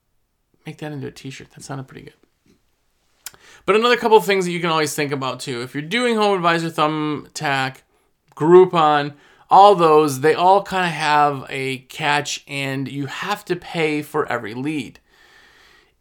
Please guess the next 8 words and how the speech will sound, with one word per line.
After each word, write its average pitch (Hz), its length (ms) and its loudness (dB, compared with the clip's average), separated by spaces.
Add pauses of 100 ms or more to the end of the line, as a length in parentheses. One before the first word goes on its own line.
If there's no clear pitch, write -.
If 233 200 -2
you 254 220 0
do 220 220 -2
something 190 440 0
like 156 200 -2
a 147 40 -10
Facebook 139 440 0
Marketplace - 1000 0